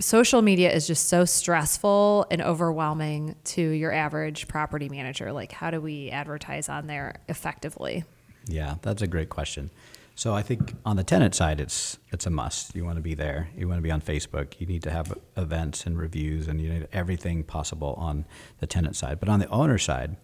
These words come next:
Speaker 2: I would look at social media as where do the owners hang out on social media? And that's where I wanna be.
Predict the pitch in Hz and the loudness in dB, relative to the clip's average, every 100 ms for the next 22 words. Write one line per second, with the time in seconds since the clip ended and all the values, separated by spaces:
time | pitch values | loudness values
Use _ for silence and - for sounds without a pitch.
0 | - - - - - _ _ - 123 143 | -18 -20 -20 -20 -20 _ _ 0 4 4
1 | 98 - - 85 - 80 78 76 76 - | 2 -2 -2 -2 -2 -2 -2 -2 -4 -4
2 | 80 78 76 - _ _ _ _ 92 98 | -2 -2 -4 -10 _ _ _ _ -2 0
3 | 117 92 - 92 90 - 90 78 76 73 | 2 0 2 2 2 0 -2 0 -2 -2
4 | - 80 - - 71 - 90 - _ _ | -4 -6 -6 -6 -10 -12 -14 -16 _ _
5 | _ - 82 80 - 76 69 67 - - | _ -4 0 0 -2 -2 -2 -4 -8 -10